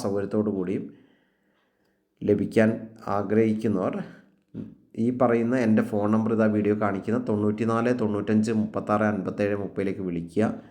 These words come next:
അഥവാ വിളിച്ച് കിട്ടിയില്ലെങ്കിൽ നിങ്ങളിപ്പോൾ WhatsApp-ലേക്കോ ടെക്സ്റ്റ് മെസ്സേജായിട്ട് വോ-, വോയിസ് മെസ്സേജൊക്കെ ആയിട്ട് ഇട്-, ഏ, ഷെയർ ചെയ്യുക, അല്ലെങ്കിൽ അതിൽ അയക്കുക,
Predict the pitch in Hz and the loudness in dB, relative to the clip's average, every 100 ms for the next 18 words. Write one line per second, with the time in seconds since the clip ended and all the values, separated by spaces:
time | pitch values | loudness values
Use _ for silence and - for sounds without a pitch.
0 | - _ _ _ - 135 165 151 135 - | -20 _ _ _ 2 4 6 4 2 0
1 | 147 131 - 156 156 131 90 82 - - | -2 -4 0 4 6 4 0 -6 -10 -4
2 | 110 107 104 104 104 - 107 110 110 110 | 2 2 2 0 -2 -4 -2 0 0 0
3 | 107 82 - - _ _ _ _ _ _ | -2 -2 -8 -20 _ _ _ _ _ _
4 | - 107 107 107 110 110 110 110 107 101 | -2 -2 2 4 4 4 4 4 4 0
5 | 95 101 - 107 104 101 107 110 107 107 | -2 -2 -2 0 0 0 -2 2 2 2
6 | 101 95 95 98 87 - - 101 98 95 | 0 -2 -4 -4 -6 -8 -8 -4 0 -2
7 | 92 101 95 101 110 110 117 - - - | -2 -2 0 4 4 2 0 -6 -10 -20
8 | _ _ _ _ _ 101 104 110 110 107 | _ _ _ _ _ -2 0 2 4 6
9 | 107 107 104 104 107 131 | 4 2 -2 -2 -2 -2